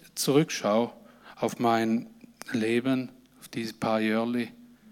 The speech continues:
dann waren es eigentlich die interessantesten Zeiten, in denen ich mich unter-, hab unterbrechen lassen, in dem ich mich einfach mal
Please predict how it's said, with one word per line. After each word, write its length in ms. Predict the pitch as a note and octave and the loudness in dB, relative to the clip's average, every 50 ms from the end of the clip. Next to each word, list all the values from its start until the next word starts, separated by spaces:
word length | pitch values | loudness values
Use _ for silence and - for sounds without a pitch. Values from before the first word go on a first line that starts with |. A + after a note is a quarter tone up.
| - _ _ _ _ _ _ _ _ _ - | -20 _ _ _ _ _ _ _ _ _ -4
dann 200 | - A2+ A2 G#2+ | -2 0 2 2
waren 320 | A2 A2+ A2+ A#2 A#2+ A#2+ | 4 4 4 4 4 2
es 160 | A#2 A2 - | 0 -2 -2
eigentlich 340 | - A2+ A2+ A#2 G#2+ G#2+ G2 | -2 -2 -2 -2 -4 -6 -6
die 200 | - A2+ A#2+ A#2 | -4 -2 -2 -2
interessantesten 1000 | A#2 A2+ - - G#2+ F#2 - - C3 C#3 E3 F3+ - - - - - - D#3 - | -2 -4 -6 -6 -6 -6 -4 0 2 2 2 2 0 -4 -8 -6 -6 -6 -4 -4
Zeiten, 540 | - - A2+ G#2 G2+ F#2+ - - - - - - - - - _ _ _ _ - - - - - - - - - _ | -4 -2 -2 -2 -2 -4 -6 -10 -12 -12 -12 -14 -20 -20 -20 _ _ _ _ -20 -20 -20 -20 -20 -20 -20 -20 -20 _
in 200 | - A#2+ G#2+ G#2+ | -4 -4 -2 2
denen 340 | G#2 A#2+ A#2+ B2 B2 B2 B2 | 4 4 6 6 6 6 4
ich 280 | B2 B2+ C#3 C3+ - C#3 | 4 2 0 -2 0 -2
mich 160 | B2+ A2 - | -2 -2 -4
unter-, 360 | B2+ B2 A#2 B2 B2 A2+ G2 - - - | -6 -4 -2 0 0 0 -2 -4 -6 -2
hab 200 | - B2+ B2+ - | 0 0 0 0
unterbrechen 680 | B2 B2+ B2+ A2 A#2 A2 G2 G#2+ A2+ A#2+ A#2 - - G#2 | -4 -4 -4 -2 -2 -2 -2 0 0 0 0 -2 -4 -8
lassen, 540 | G2 G2 F#2 F2+ - - - - - - - - _ _ _ _ _ _ _ _ _ _ - - - - - - - - - - - | -8 -8 -8 -8 -8 -10 -10 -12 -16 -18 -20 -20 _ _ _ _ _ _ _ _ _ _ -20 -20 -20 -20 -20 -20 -20 -20 -16 -6 -4
in 180 | B2 A#2 A#2 | 0 0 4
dem 400 | A2 A#2+ A#2+ A#2+ A#2+ A#2+ A#2+ A#2+ | 6 6 6 6 6 4 2 2
ich 240 | - - C#3+ C3 - | 0 -2 -4 -4 -2
mich 360 | C#3 C3+ C3+ B2+ B2 - - - - - - | -2 -2 -2 -2 -4 -8 -12 -16 -20 -8 -4
einfach 340 | C#3 B2+ C3+ C#3+ D3+ C#3 A#2 | -2 -2 0 0 -2 -2 -2
mal 240 | C#3 B2+ B2 C3 | -2 -2 -2 -2